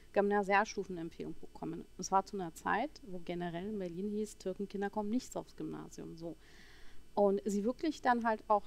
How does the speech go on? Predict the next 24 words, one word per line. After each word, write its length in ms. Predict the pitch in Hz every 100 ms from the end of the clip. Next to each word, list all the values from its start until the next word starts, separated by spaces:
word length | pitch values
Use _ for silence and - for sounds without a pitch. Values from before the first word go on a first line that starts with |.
| -
darauf 300 | 202 202 -
hingewiesen 560 | 214 262 294 277 269 262
hat, 160 | 269 -
auch 160 | 240
mit 200 | 240 240
dem 560 | 240 226 220 202 - 185
Rektor, 320 | 190 - 262
glaub 200 | 247 233
ich, 80 | 240
dann 120 | 214
nochmal 180 | 220 214
gesprochen 300 | - 214 220
und 60 |
gesagt, 240 | 214 208 -
„Nein, 340 | 277 262 180 -
das 180 | 185 -
pa-, 220 | - 180 - -
packt 320 | - - -
sie.“ 120 | 349 381
Und 80 |
es 160 | 226 -
war 140 | 220 202
eine 340 | 220 226 220 220 - - -
Frau, 540 | - 185 185 202 294